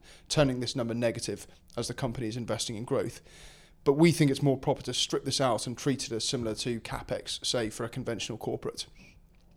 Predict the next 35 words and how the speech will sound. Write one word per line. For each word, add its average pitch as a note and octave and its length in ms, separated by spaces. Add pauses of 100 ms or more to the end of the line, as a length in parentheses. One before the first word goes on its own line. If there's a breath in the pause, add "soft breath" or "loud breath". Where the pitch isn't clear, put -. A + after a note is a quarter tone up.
(100)
And C#3 120
on C3 80
this C#3 160
basis, B2+ 420
we C3 80
can C3 140
derive A#2+ 340
a, A2 180 (320 loud breath)
a - 60
last C3+ 240
twelve C3 180
months B2 220
cash A#2+ 300
ebitda A#2+ 420
number A#2 240
of G#2 160
around A2 480 (180 loud breath)
five C#3 220
hundred B2 420
eleven B2+ 400
million A#2+ 280
dollars B2+ 400 (400 loud breath)
and C3 160
levered B2+ 280
free B2+ 200
cash - 300
flow A2+ 180
before - 260
investments B2 540
of B2 80
four B2 220
hundred A#2+ 280
thirty-five A2+ 540
million. A#2+ 260 (1200 loud breath)
Now, C3+ 360